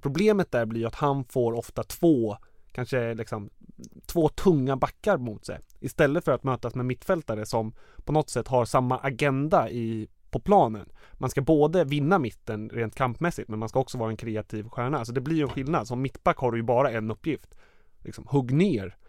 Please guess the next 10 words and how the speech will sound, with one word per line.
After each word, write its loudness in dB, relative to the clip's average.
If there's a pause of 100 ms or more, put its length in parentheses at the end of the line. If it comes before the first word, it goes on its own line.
(260)
den -4
här 0
motståndaren. -2 (420)
Och -2
det -4
blir 0
ju 2
tuffare -6 (220)
att -8
vara -2